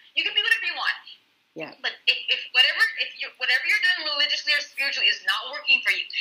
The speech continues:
Speaker 1: if you feel like you're abused, if you feel like, um, you're not, you're not edified, if you feel like you're, you're, you have these displacement behaviors,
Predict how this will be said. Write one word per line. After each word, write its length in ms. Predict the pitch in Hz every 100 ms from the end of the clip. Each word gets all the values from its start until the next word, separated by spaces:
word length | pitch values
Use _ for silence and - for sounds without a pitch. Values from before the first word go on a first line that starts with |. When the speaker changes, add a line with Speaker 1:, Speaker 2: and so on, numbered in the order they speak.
| - -
Speaker 1:
if 160 | -
you 80 | - -
feel 100 | 330
like 120 | 330
you're 160 | 320 330
abused, 560 | - 302 269 277 - - _ _ - - -
if 160 | - -
you 120 | 311 -
feel 160 | 311 294
like, 200 | 277 - -
um, 300 | 226 214 - - _ -
you're 120 | 247
not, 120 | 269 262 - 214
you're 160 | - 233
not 140 | 254 277
edified, 640 | 302 311 214 180 175 202 - -
if 80 | - -
you 80 |
feel 160 | - -
like 160 | - -
you're, 160 | 269 - -
you're, 320 | 247 247 240 - - _ -
you 40 | -
have 160 | 277 277 -
these 160 | - -
displacement 680 | - - - 269 320 - -
behaviors, 840 | - - 226 - - - - -